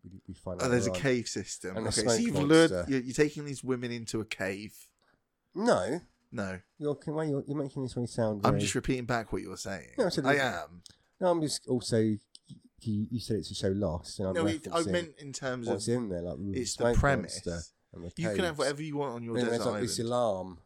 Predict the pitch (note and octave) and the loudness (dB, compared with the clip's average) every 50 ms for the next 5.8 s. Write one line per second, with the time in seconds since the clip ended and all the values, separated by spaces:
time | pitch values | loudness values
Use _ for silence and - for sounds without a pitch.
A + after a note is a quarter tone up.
0 | _ _ _ _ _ _ _ _ _ _ _ - - - - A#2 G#2+ - A#2 G#2+ | _ _ _ _ _ _ _ _ _ _ _ -16 -14 -8 -6 -6 -6 -4 -6 -4
1 | G2 G#2 G2 F#2 F2 - - G#2+ G2 G2 F#2+ G2 G#2 G2+ F#2+ F#2 F2 - - - | -2 -4 -4 -4 -6 -6 -6 -6 -4 -4 -4 -4 -4 -4 -4 -6 -8 -8 -12 -12
2 | F2+ - G2 F#2 F2+ F2 F2 - - - F#2 F2+ E2+ - - F#2+ E2 - - F#2 | -12 -10 -10 -8 -8 -10 -12 -12 -8 -6 -6 -6 -4 -4 -6 -6 -6 -6 -6 -8
3 | - - G2+ - - F2+ E2+ D2+ - - F#2 G2 A2 G2+ G2 F2 - G#2 G2+ G2 | -6 -6 -8 -8 -8 -10 -12 -10 -8 -4 0 2 4 4 4 2 0 0 0 0
4 | F#2+ F#2+ - - - - G2 F#2+ F#2+ F#2+ F#2+ F#2+ F2+ F#2 F#2+ F#2+ F2+ F2+ F#2 F2 | 0 -2 -6 -12 -8 -8 -6 -6 -4 -4 -4 -4 -4 -6 -8 -8 -6 -8 -8 -6
5 | - - - G#2 F2+ D#2 - - _ - - - - - - | -6 -6 -4 -4 -4 -4 -6 -10 _ -12 -10 -10 -8 -10 -12